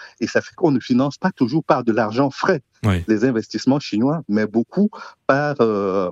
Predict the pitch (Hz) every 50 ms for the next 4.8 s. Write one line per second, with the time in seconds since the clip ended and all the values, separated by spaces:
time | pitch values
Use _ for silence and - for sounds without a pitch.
0 | - - 131 123 120 110 104 104 95 95 98 104 104 98 113 104 - 151 143 127
1 | 117 113 107 107 - - 143 127 131 170 180 131 104 110 107 98 107 95 _ -
2 | - - - _ - 101 110 - - 143 143 135 - 110 - - 104 98 - -
3 | 107 98 - - 143 175 202 - - - - - _ - - 117 131 - - 113
4 | 127 170 - - 143 123 117 113 110 139 175 202 185 139 90